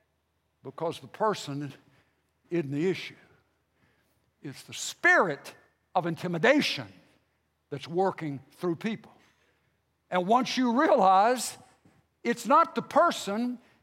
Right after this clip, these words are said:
it's the Spirit driving the person. And in the name of Jesus, you can take authority over that spirit, which is the last point for today. Would you find James four?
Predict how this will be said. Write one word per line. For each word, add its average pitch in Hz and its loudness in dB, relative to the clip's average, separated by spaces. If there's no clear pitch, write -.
it's 240 0
the 220 -10
Spirit 277 2
driving 269 4
the 208 0
person. 226 0
And 220 2
in 269 4
the 277 4
name 294 6
of 247 0
Jesus, 269 -2
you 262 2
can 330 0
take 294 2
authority 330 4
over 392 6
that 175 2
spirit, - -12
which 139 -16
is 127 -10
the 131 -6
last 156 0
point 143 -6
for 139 -10
today. 127 -4
Would 117 -8
you 156 -10
find 151 -4
James 147 -6
four? 160 -4